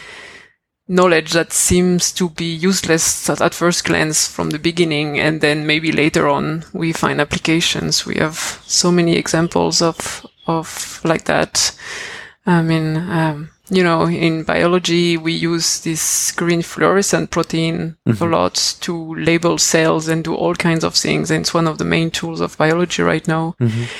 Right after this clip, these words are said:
Speaker 1: And this is something that was originally produced by a jellyfish. And so at some point, somebody just wondered why this jellyfish was
Speaker 2: <laughs>
Speaker 1: fluorescent, and,
Speaker 2: Mm-hmm.
Speaker 1: and they had no idea this would be useful in any kind of setting one day.
Speaker 2: Mm-hmm.
Speaker 1: So,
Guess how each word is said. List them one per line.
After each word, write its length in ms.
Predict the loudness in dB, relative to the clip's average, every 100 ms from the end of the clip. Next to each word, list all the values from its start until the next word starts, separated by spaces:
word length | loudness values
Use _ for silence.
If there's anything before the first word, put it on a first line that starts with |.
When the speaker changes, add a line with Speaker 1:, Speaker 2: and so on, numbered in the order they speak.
| -10 -2
Speaker 1:
And 200 | 0 0 -4 -6
this 440 | -4 0 2 2 2
is 220 | 0 0
something 560 | 0 0 2 2 2 0
that 220 | -2 -2
was 300 | -2 0 0
originally 500 | 0 0 2 2 0
produced 600 | -4 -8 -8 -8 -6 0
by 100 | 2
a 140 | 2
jellyfish. 640 | 2 2 2 2 -2 -2 -2
And 120 | -2
so 200 | 0 0
at 100 | 0
some 240 | 2 2
point, 380 | 2 -2 -2 -2
somebody 500 | 0 2 4 2 2
just 320 | 0 -2 -2
wondered 380 | 0 2 2 0
why 240 | 0 0 0
this 260 | 0 0
jellyfish 640 | 0 0 0 -2 -2 -2 0
was 200 | 0 0
Speaker 2:
<laughs> 60 | -2
Speaker 1:
fluorescent, 720 | -2 0 0 0 -2 0 0
and, 200 | 0 0
Speaker 2:
Mm-hmm. 60 | 0
Speaker 1:
and 300 | -2 -2 -8 -10 -12 -10 -12 -4
they 80 | 0
had 160 | 0 2
no 140 | 4
idea 340 | 4 4 4
this 240 | 4 0 -2
would 140 | -6
be 100 | -4
useful 460 | -2 -2 -2 -2 0
in 260 | 0 -2 -2
any 420 | 0 2 4 2 0 -8 _ -2
kind 180 | 2 2
of 120 | 2
setting 420 | 0 2 2 2
one 160 | 2 2
day. 300 | 4 4 0 -6 -20 -8 -4
Speaker 2:
Mm-hmm. 200 | -2 0
Speaker 1:
So, 380 | 2 2 2